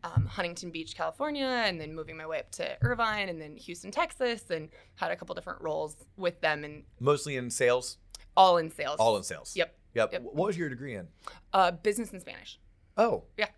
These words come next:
Speaker 2: Okay, so you studied Espanol in college.
Speaker 1: Yep, that doesn't say a
Speaker 2: And
Speaker 1: lot, but
Speaker 2: Okay.
Speaker 1: <laughs>
Speaker 2: And Yeah, I was gonna, um, actually minor in Spanish, like, true story at U C F, uh, the best professor. It's a four credit hour course, at least at U C F it was.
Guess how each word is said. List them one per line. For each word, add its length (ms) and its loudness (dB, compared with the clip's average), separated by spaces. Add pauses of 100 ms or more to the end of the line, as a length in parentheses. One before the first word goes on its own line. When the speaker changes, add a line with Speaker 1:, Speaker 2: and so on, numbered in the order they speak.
(220)
Speaker 2:
Okay, 340 4
so 140 -8
you 240 -8
studied 500 2
Espanol 640 -2
in 220 -6
college. 680 0
Speaker 1:
Yep, 240 -4
that 100 -10
doesn't 220 -14
say 120 0
a 20 0
Speaker 2:
And 80 -4
Speaker 1:
lot, 180 -10 (140)
but 240 -16
Speaker 2:
Okay. 440 6
Speaker 1:
<laughs> 640 -2
Speaker 2:
And 160 2 (540)
Yeah, 160 6
I 80 6
was 140 2
gonna, 260 -4
um, 380 0
actually 280 0
minor 340 -2
in 40 -6
Spanish, 400 -10
like, 120 -8
true 160 -6
story 440 2
at 120 -2
U 120 -8
C 280 -6
F, 280 2
uh, 180 -2
the 100 -8
best 280 -2
professor. 560 -4
It's 140 -4
a 80 0
four 260 -4
credit 260 -4
hour 180 0
course, 300 -4
at 60 -14
least 160 -10
at 80 -10
U 120 -8
C 180 -6
F 140 -4
it 80 -8
was. 320 2